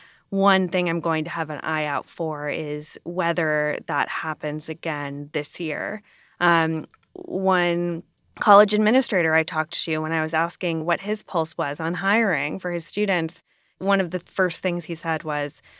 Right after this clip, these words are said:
"This is not twenty twenty, and it's not like all of these companies are cutting programs or, you know, canceling offers." And,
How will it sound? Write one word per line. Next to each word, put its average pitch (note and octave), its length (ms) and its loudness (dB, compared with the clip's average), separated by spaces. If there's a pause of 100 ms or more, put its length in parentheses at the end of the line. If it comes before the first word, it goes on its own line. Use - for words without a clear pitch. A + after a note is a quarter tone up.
(140)
"This G3+ 140 0
is F#3 160 -4
not G3 260 6
twenty F3 360 0
twenty, D#3 400 -2
and D3+ 120 -4
it's D3+ 200 -6
not E3 300 0
like C#3+ 420 -4
all E3+ 220 2
of D#3 80 -2
these D#3+ 200 -4
companies D3+ 480 -8
are D3 340 -2
cutting E3 380 0
programs D#3+ 800 0
or, D#3 240 0 (240)
you F#3 80 -2
know, D#3 100 0
canceling F#3 540 -4
offers." D#3 580 -4
And, D#3+ 460 -2